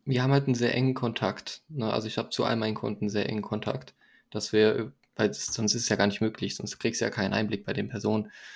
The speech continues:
Ähm, wenn das Ding schief läuft, dann hätte er niemals sich bei, bei der Öffentlichkeit bloßgestellt oder bei auch Freunden, Bekannten, weil es ihm mal selbst peinlich ist.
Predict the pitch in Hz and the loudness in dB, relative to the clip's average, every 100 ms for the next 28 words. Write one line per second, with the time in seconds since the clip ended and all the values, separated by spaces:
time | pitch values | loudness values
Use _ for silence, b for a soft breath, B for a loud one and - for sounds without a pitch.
0 | B B - 104 98 - - _ _ _ | B B -2 2 2 0 -6 _ _ _
1 | 123 127 123 104 - 127 117 - 135 127 | 2 4 2 0 0 0 0 0 0 0
2 | - 101 104 - - - _ _ _ _ | 0 0 0 -6 -14 -20 _ _ _ _
3 | _ - 120 120 - - 110 113 120 127 | _ -6 -2 -2 0 2 2 0 0 2
4 | 120 120 120 - - - 117 117 - _ | 2 2 0 -4 -8 -4 -2 -2 -8 _
5 | _ _ 110 110 110 113 139 127 - 139 | _ _ 4 4 2 -2 -2 -4 -2 -2
6 | 131 - - 110 - 117 123 143 - 120 | -2 -2 -2 -4 -2 0 2 0 -4 -4
7 | 117 113 113 117 110 110 113 120 - 135 | 0 0 0 -2 -2 0 0 0 -2 -8
8 | - 143 131 - - 120 139 123 117 - | -10 -8 -8 -4 2 4 4 2 0 0
9 | 131 143 127 139 B B 107 107 127 117 | 0 2 -2 -2 B B -2 0 0 -2
10 | 110 - 131 - - 120 120 117 - - | -2 0 0 -2 -2 0 2 0 -2 -6
11 | - - | -8 -10